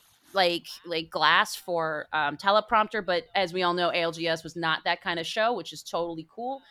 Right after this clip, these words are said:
Um, but, um, I will say that it helped to have everything down, and it was just,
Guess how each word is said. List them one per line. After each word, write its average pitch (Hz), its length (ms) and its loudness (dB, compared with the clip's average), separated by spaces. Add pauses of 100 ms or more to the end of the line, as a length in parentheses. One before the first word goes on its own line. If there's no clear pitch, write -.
(280)
Um, 175 400 2
but, 180 260 2 (360)
um, 156 500 -2 (400)
I 196 100 0
will 202 160 0
say 208 220 -2
that 170 340 0 (380)
it 202 120 -4
helped 196 360 2
to 208 60 -2
have 180 200 4
everything 196 500 -2
down, 190 200 2
and 208 180 -2
it 214 80 -2
was 247 160 -2
just, 285 260 -4